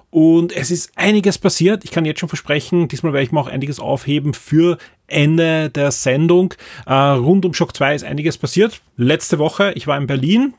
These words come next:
da kann ich ein bisschen was erzählen. Ähm, anders, als ich es mir erwarten konnte, kann ich erzählen. So viel kann ich schon hier, äh, spoilen. Es gibt Neuigkeiten rund um den nächsten Schock zwei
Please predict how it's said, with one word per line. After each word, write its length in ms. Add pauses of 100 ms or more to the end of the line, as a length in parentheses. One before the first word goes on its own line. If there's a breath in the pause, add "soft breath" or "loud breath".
da 120
kann 140
ich 60
ein 60
bisschen 180
was 140
erzählen. 520 (340 loud breath)
Ähm, 360
anders, 400
als 120
ich 60
es 20
mir 80
erwarten 440 (380)
konnte, 540
kann 160
ich 100
erzählen. 380
So 100
viel 140
kann 180
ich 60
schon 160
hier, 260 (300 loud breath)
äh, 240
spoilen. 480 (260 loud breath)
Es 400
gibt 540 (280)
Neuigkeiten 920
rund 560
um 340 (480 soft breath)
den 180
nächsten 540
Schock 480
zwei 600